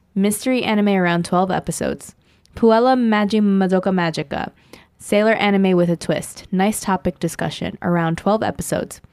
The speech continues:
Cowboy Bebop. Just a good anime. Around twenty-four episodes. Sorry for being a long email. Been a while. Thanks, Salvador.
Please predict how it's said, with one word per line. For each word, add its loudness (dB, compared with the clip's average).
Cowboy 2
Bebop. 0
Just 2
a 2
good 0
anime. -2
Around 4
twenty-four 0
episodes. -6
Sorry 2
for 0
being 0
a 2
long 2
email. 0
Been 2
a 4
while. 0
Thanks, -2
Salvador. -2